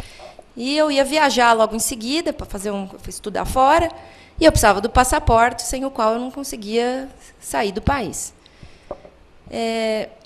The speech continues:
muito bem, cheguei na Polícia Federal, "Olha, eu vim aqui que eu quero outro passaporte, que me roubaram o passaporte." Ele disse, "A senhora tem que pagar uma multa." Eu falei, "O quê?" "Sim, a senhora tem que pagar uma multa, porque o passaporte não é teu, é do Estado.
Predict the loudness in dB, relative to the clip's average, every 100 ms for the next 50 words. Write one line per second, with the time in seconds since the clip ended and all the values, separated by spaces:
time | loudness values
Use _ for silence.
0 | _ _ _ -10 -8 -8 -8 -8 -10 -8
1 | -4 -4 -4 -6 -8 -6 -4 -2 2 6
2 | 6 4 2 -2 -2 -2 -2 -6 -12 -20
3 | -20 -16 -10 -8 -8 -8 -8 -6 -6 -2
4 | 0 2 2 2 2 2 2 4 4 0
5 | -6 -2 2 4 8 8 8 2 -2 -8
6 | -16 -20 0 2 2 0 -4 -6 -8 -18
7 | -18 -12 -12 -10 -8 -8 -6 -6 -4 -2
8 | -2 -2 -4 -6 -8 -8 -8 -2 0 0
9 | -4 -14 -20 _ _ -20 _ _ _ _
10 | _ -10 -8 -6 -6 -6 -8 -8 -6 -6
11 | -6 -6 -8 -10 -14 -10 -8 -6 -6 -4
12 | -4 -4 -6 -8 -6 -8 -6 -8 -4 -2
13 | -2 -2